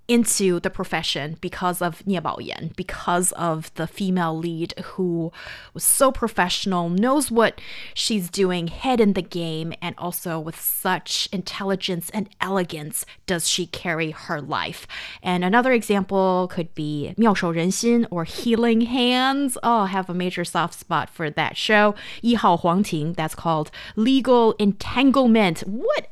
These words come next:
a trip down memory lane, guys. So what, in your opinion, Li Yi, makes a top-notch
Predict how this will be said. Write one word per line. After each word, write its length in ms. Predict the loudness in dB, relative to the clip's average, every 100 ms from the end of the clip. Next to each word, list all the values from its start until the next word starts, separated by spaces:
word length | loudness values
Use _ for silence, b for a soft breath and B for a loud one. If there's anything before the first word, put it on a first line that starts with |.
| 0
a 320 | 2 4 0 B B B B B
trip 340 | -2 2 2
down 300 | 4 4 4
memory 300 | 2 0 0
lane, 280 | 0 -2 -2
guys. 380 | -2 -2 -4 -8 B B
So 160 | -2
what, 400 | -2 4 4 4
in 220 | 2 4 4
your 280 | 6 4
opinion, 640 | 2 -2 -8 -8 -6 -6 -8
Li 160 | 0 2
Yi, 380 | 2 0 0 -2 B 0
makes 500 | 2 2 -2 -6 -4 -6
a 60 |
top-notch 920 | -6 -8 -2 -2 -2 -2 -2 -2 -4